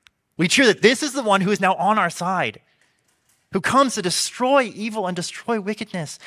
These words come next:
and who has already covered us by his blood. We do not need to fear.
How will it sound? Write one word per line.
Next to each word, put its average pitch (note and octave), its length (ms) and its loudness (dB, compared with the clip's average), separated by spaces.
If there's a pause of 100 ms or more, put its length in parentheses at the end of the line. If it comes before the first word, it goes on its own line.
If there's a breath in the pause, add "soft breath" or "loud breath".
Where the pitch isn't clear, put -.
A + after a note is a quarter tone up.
(580 loud breath)
and G3 100 2
who A#3+ 60 2
has G3+ 100 2
already B3+ 400 0
covered A3+ 340 -2
us G3+ 120 -4
by F3 160 -4
his E3+ 100 -8
blood. E3 400 -6 (3000)
We F#3 120 -2
do A3 80 0
not A3 240 2
need A3 100 -4
to F#3+ 80 -4
fear. E3+ 400 -4